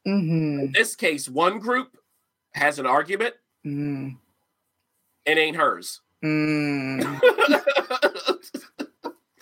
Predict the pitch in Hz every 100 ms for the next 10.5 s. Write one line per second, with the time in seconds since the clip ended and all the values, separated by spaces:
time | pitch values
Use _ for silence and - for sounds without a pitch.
0 | - - - - 285 277 - 359 523 523
1 | 480 302 262 - 170 - 156 196 185 160
2 | - _ - - - _ - 196 196 196
3 | - 147 196 185 185 185 180 175 - 139
4 | 127 180 165 135 123 127 - - - 127
5 | 175 156 165 165 175 170 143 139 147 151
6 | 147 131 - _ _ - 196 160 156 151
7 | 143 135 120 120 - _ _ - 123 269
8 | 143 135 - 131 202 196 156 85 - -
9 | 156 131 - _ _ - 165 147 135 -
10 | _ _ 131 127 127